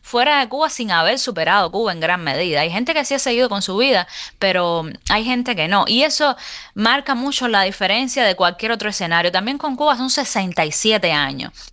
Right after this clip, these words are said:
Entonces, una cosa que yo pienso es que, eh, lo de Cuba va a necesitar que Marcos Rubio, para también dejar ahí a los Castro, si esa, si esa es la estrategia,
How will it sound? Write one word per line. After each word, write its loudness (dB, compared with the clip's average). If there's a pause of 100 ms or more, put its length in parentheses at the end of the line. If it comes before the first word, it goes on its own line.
Entonces, 2
una 2
cosa 2
que 0
yo 2
pienso 0
es 2
que, 2 (460)
eh, 2
lo 2
de 2
Cuba 0 (460)
va 2
a -2
necesitar -2
que -8
Marcos -2
Rubio, 0 (220)
para 2
también -2
dejar 0
ahí 0
a 2
los -4
Castro, -6
si -6
esa, -2 (100)
si -8
esa 0
es 4
la 4
estrategia, 0